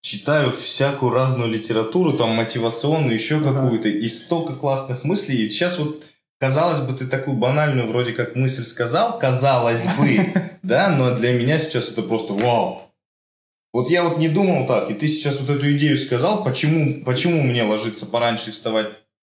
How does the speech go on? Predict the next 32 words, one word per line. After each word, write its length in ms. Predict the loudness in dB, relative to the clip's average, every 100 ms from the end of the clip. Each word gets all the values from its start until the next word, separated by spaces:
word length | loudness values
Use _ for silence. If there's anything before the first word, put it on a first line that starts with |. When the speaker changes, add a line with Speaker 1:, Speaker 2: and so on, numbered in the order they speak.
| _
Speaker 1:
пораньше? 560 | 0 2 2 0 -2 -4 -6 -16 -4
Потому 440 | 0 2 2 2 0
что 500 | 0 0 0 -2 -6
зачем 360 | -4 -2 0 0
мне 120 | 0
нужен 300 | 0 0 0
завтрашний 460 | -2 -4 -6 -6 -4
день? 260 | -4 -6
Для 180 | -4 -2
чего 240 | 0 -2 0
мне 160 | 0
нужно 220 | 0 -2 -4
Speaker 2:
Мгм. 40 |
Speaker 1:
завтрашнее 500 | -2 -2 0 0 -2
утро? 160 | -6 -12 -16 _ _ -8
Это 120 | -6
вообще 280 | -4 -6 -6
круто, 340 | -6 -6 -4
реально. 380 | -4 -4 -6 -10 _ _ _ -8
Speaker 2:
Ну 140 | -4
да. 80 | 0
Speaker 1:
Прям 220 | 0 0
вот. 220 | -2 -6 -8 -8 -8 -20 _ _ _ _ _ _ _ _
Speaker 2:
То 60 | -6
есть 340 | -4 -6 -14 _ -10
относиться 560 | -6 -4 -2 -2 -2 -2
ко 160 | -2
времени 560 | 0 0 2 2 0 -2
как 300 | -4 -6 -10
к 80 | -4
возможности, 680 | -2 0 0 -2 -6 -14 -20 _ -10
наверно. 340 | -6 -6 -6